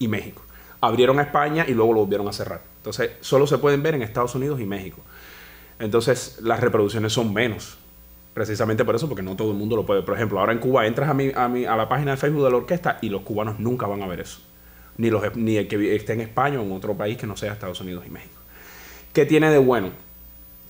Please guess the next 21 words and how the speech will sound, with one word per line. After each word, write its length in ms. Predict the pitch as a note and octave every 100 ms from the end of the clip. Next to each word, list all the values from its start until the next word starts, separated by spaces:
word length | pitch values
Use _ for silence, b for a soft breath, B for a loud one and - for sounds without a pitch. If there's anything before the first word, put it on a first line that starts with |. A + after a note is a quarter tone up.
| -
Que 320 | B2+ B2 C3+
monet-, 440 | A#2+ A#2 A#2 A#2 A2
como, 360 | B2 A#2+ A#2+
como 260 | - A#2 C#3
es 80 | D3
tan 300 | F3 E3+ -
poco 420 | F3 F3 D#3+ C3+
el, 360 | B2 A2+ G#2+ -
el, 280 | A2 G#2+ A#2
el 80 |
alcance 520 | A2+ A#2 C#3 D#3 D#3 B2
que 120 | A#2
tiene 320 | C3+ C#3+ B2+
a 80 | G#2+
otros 240 | A#2 C#3+
países, 640 | - C#3 C3+ C3+ D3+ - - - -
la 100 | A2+
monetización 580 | G#2+ G2 - G#2 A2 A#2
es 180 | A2
mucho 320 | G#2+ G#2+ A2 G2
mayor. 280 | F2 E2